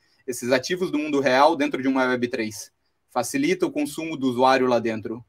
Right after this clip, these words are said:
Possibilita a compra, ah, vamos lá, a gente sempre dá os exemplos do indivíduo que, que agora não tinha conta bancária e agora ele tem. Então, daí o, o cara que vai no cartório, agora ele não precisa mais ir no cartório.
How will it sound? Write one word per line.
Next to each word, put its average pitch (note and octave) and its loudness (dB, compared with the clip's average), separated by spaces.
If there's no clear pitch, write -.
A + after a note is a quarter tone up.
Possibilita C3+ 0
a C#3+ 0
compra, D#3+ 2
ah, - -2
vamos D3+ -4
lá, A2+ 2
a B2+ -4
gente B2+ -4
sempre F3+ -2
dá D3+ 4
os D3 -2
exemplos C3+ 0
do B2 -2
indivíduo B2+ -2
que, C#3 2
que C#3+ 2
agora B2+ 4
não C#3+ 0
tinha C#3+ -2
conta C#3 0
bancária C3 8
e D3+ 4
agora C#3 6
ele D#3 0
tem. G2+ -4
Então, A2 -10
daí A#2 -2
o, B2 0
o A#2+ 2
cara C#3+ 4
que - -8
vai D#3 2
no D#3 -4
cartório, D3 4
agora C#3+ 4
ele D#3 -4
não D#3 -6
precisa C#3+ -8
mais D3 -2
ir - -6
no C#3+ -6
cartório. A#2+ 0